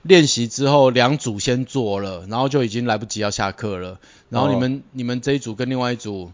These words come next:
Speaker 1: 就是一直延后嘛。
Speaker 2: 对，对，对。
Speaker 1: 延后一周，结果还没有，
Speaker 2: 还是，
Speaker 1: 还是没时间。
Speaker 2: 对，对，对。
Speaker 1: 再延后一周，
Speaker 2: 对。
Speaker 1: 好险你就做了。
Speaker 2: 对。
Speaker 1: 哦，就那时候还正在头痛说我们最后呈现要做什么。
Speaker 2: 对。
Speaker 1: 干，太棒了。
Speaker 2: 对，因为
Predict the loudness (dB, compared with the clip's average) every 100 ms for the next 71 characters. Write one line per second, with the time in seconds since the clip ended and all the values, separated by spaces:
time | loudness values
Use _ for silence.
0 | -10 -10 -6 -8 -8 -10 -10 -8 -8 -4
1 | -2 4 4 6 4 0 0 0 4 6
2 | 6 4 2 6 6 8 8 6 6 8
3 | 8 6 2 2 2 4 2 0 0 2
4 | 4 2 0 -4 -2 6 6 8 4 4
5 | 4 4 4 4 4 2 -4 -2 0 0
6 | -2 -4 -2 -2 -2 -4 -6 -4 -4 -8
7 | -16 -18 -14 -8 -4 -2 0 2 2 2
8 | 2 0 0 -2 -2 -2 -4 -4 -6 -6
9 | -4 -4 -8 -10 -8 -10 -10 -12 -12 -16
10 | -4 -2 -2 -6 -10 -12 -12 -14 -12 -14
11 | -14 -10 -8 -4 -2 -2